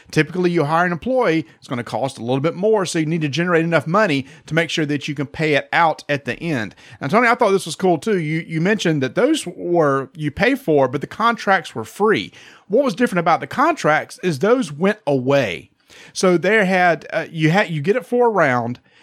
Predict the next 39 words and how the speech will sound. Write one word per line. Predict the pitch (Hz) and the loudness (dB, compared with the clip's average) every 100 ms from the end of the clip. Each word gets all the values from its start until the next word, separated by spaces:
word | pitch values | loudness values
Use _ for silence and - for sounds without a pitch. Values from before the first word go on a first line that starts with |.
| - | -4
At | 165 | -2
the | 156 | 0
end | 214 | 0
of | 220 | 2
a | |
round, | 196 202 185 | 2 0 -2
it | |
flips | 131 185 - | -2 -6 -2
over | 180 156 | -4 -2
to | 160 | -4
the | 135 | -2
back, | 123 156 110 - | 0 2 2 -2
and | 151 147 | -10 -2
there's | 156 147 | -2 0
a | |
little | 160 151 | 0 2
bit | - | 0
less | 135 143 160 | 0 0 0
of | 147 | 0
a, | 131 120 - | 0 0 -2
an | 135 | -2
ability | 123 104 143 175 170 175 | -2 0 2 0 0 -2
and | 147 | 2
not | 147 | 0
as | 127 | 0
powerful. | - 143 156 - 190 - - - | -2 -2 -2 -2 -6 -6 -20 -14
And | - 160 | -4 2
then | 208 | 2
after | 180 | 2
that, | 175 196 147 | 2 0 0
it | |
just | 156 151 | -2 -2
automatically | 165 156 151 147 135 | 0 0 0 0 -2
goes | 120 135 123 | 0 0 0
away. | 120 127 | -2 -2
So | 123 - | 0 -4
contracts | - 254 330 - 202 202 - | -2 2 2 2 0 0 -4
are | |
temporary, | 135 254 269 170 135 120 123 | -4 -2 0 2 4 4 0